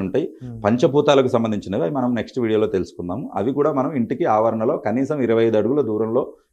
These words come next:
Speaker 1: పెంచుకోవాలి తప్ప ఇంటి దగ్గరలో పెంచుకోకూడదు.
Speaker 2: వండర్ఫుల్ సార్. ముఖ్యంగా వీటికి సంబంధించిన పూర్తి వివరాలు మాకు ఇచ్చినందుకు thank you so much సార్. అలాగే ముఖ్యంగా ఇంట్లో, ఆ, ఉండకూడని వస్తువులు, ఉండవలసిన వస్తువులు అనే విషయాలకు వచ్చినప్పుడు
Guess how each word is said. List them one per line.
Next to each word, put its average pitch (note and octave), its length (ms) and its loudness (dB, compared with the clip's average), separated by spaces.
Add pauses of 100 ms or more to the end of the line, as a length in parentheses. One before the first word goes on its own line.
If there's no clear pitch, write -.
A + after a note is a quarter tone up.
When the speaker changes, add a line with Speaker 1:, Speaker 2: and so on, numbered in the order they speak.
Speaker 1:
పెంచుకోవాలి G#2+ 480 2
తప్ప A#2 120 -2
ఇంటి A#2+ 200 2
దగ్గరలో G2+ 320 -2
పెంచుకోకూడదు. D#2+ 920 -10
Speaker 2:
వండర్ఫుల్ G#2+ 440 -10
సార్. G2+ 120 -12 (420)
ముఖ్యంగా C3+ 640 -2 (120)
వీటికి C#3+ 260 -2
సంబంధించిన D3+ 360 -8 (100)
పూర్తి D3 220 -6
వివరాలు B2 260 -2
మాకు A#2+ 220 -6
ఇచ్చినందుకు A#2+ 500 -10 (120)
thank G#2+ 180 -8
you A2+ 120 -10
so A2+ 140 -2
much A2+ 200 -10
సార్. D3 100 -10
అలాగే B2 260 -6
ముఖ్యంగా C3+ 400 -4
ఇంట్లో, C#3+ 340 0 (540)
ఆ, A#2 100 -2
ఉండకూడని F3+ 560 4
వస్తువులు, C#3+ 380 0
ఉండవలసిన B2+ 840 0
వస్తువులు A#2 520 -4
అనే A#2 200 -6
విషయాలకు A#2+ 440 -4
వచ్చినప్పుడు C3+ 560 -6